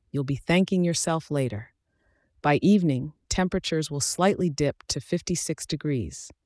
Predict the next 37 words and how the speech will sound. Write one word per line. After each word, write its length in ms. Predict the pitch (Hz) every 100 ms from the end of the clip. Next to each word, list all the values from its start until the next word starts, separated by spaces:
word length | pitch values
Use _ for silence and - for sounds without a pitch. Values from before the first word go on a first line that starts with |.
| _
So 160 | - 151
if 100 | -
you're 100 | 151
planning 380 | - 185 180 165
a 60 |
night 300 | 143 156 170
out 280 | 165 139 - _
or 160 | - 139
a 80 | 127
walk 400 | 131 151 151 -
along 300 | 147 143 143
the 120 | 139
Embarcadero, 880 | 139 139 139 - 131 151 139 113 135 _ _ _
keeping 380 | - 190 196 190
that 180 | 170 -
jacket 380 | 151 147 160
handy 400 | - 160 147 131
would 180 | 131 131
be 140 | 135 135
wise. 580 | 127 113 98 69 - - _ _ _ _
The 60 | 147
night 300 | 147 160 180 -
promises 560 | 180 170 175 - 170
to 80 | 151
hold 260 | 143 156 139
steady 420 | - 185 165 143
at 120 | -
fifty-six 640 | - 185 - 180 180 165
degrees 420 | - 151 151 151 147
as 140 | 139
well, 400 | 156 151 107 - _ _ _ _ _
perfect 440 | - 208 - - -
for 180 | -
enjoying 400 | 143 143 147 147
the 100 | 143
city 320 | 139 - 175 160
lights 440 | 156 151 -